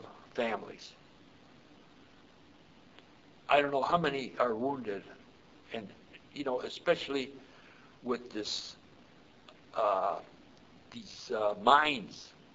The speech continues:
the demolition devices that they're using. They have names for it, uh, you know, uh, you can't see 'em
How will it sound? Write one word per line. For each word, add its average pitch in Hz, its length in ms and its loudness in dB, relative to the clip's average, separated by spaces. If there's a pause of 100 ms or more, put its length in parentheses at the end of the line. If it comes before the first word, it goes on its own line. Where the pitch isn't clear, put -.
(120)
the 104 80 -14
demolition 135 640 2
devices 104 760 -4
that 107 140 -4
they're 104 120 -6
using. 98 440 -12 (1400)
They 127 100 2
have 117 140 2
names 110 360 -6
for 117 340 0
it, 101 80 -4
uh, 101 80 4
you 98 200 -4
know, 101 320 -2
uh, - 180 -4 (1600)
you 127 80 -10
can't 135 360 0
see 147 260 -2
'em 135 120 -4